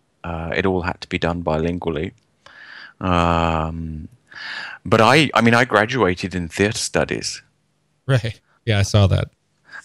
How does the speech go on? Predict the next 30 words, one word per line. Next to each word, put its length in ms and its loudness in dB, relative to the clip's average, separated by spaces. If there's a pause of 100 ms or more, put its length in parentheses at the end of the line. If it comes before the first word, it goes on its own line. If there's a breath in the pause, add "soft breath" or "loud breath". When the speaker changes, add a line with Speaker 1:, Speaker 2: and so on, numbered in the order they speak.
Speaker 1:
And, 420 0 (380)
uh, 600 4 (280)
and, 160 2
and 160 2
that, 240 4
I 40 0
mean, 140 -2
that's 240 0
been 560 -10 (440)
enormously 880 -6
useful 480 -10
when 160 -6
it 100 -14
comes 300 -8
to 200 -10 (140)
editing 520 -8 (360)
and 80 -8
understanding 560 -8
fiction. 560 -10 (880 loud breath)
Speaker 2:
So 300 4
Harry 400 6
studied 460 4
dramatic 440 6
theater 380 4
just 260 0
hours 460 0
from 220 -2
where 120 2
Shakespeare 640 0
wrote 320 2